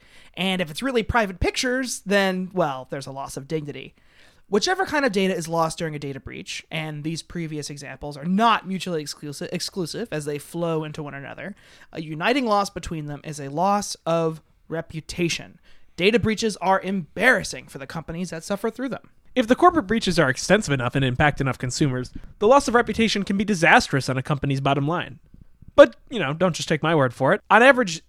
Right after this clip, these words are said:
Speaker 2: the Marriott, Equifax, and Yahoo breaches caused an average drop of seven point five percent in stock value apiece. That is an average market cap loss of about five and a half billion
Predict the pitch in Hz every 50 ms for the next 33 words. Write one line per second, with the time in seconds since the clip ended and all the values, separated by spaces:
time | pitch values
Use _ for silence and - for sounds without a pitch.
0 | _ _ - 156 151 175 220 247 240 196 175 160 - - - 202 190 - 202 -
1 | - 180 160 - - - 151 139 143 151 170 180 175 151 131 139 151 160 - 120
2 | 113 - - - 160 147 139 147 135 - - 139 156 165 170 160 160 - - -
3 | 160 165 147 127 - 120 113 113 - - 170 165 170 165 - 180 160 - - 160
4 | 151 - 151 - - 185 156 - - _ _ _ _ _ - 139 131 127 - -
5 | - 151 170 175 - - 123 120 117 113 113 110 110 110 - 175 131 104 - -
6 | - - _ _ _ _ _ _ _ _ _ _ _ _ _ _ _ _ _ _
7 | - 262 330 294 240 - - 165 208 226 226 175 156 151 160 175 - - 196 -
8 | - 190 196 202 - 240 233 240 240 - 233 196 160 143 135 123 - _ _ _
9 | - - - - 156 160 165 180 180 185 180 175 175 170 - - - 147 139 127
10 | - 156 151 139 - 135 123 135 131 131 127 107 - - -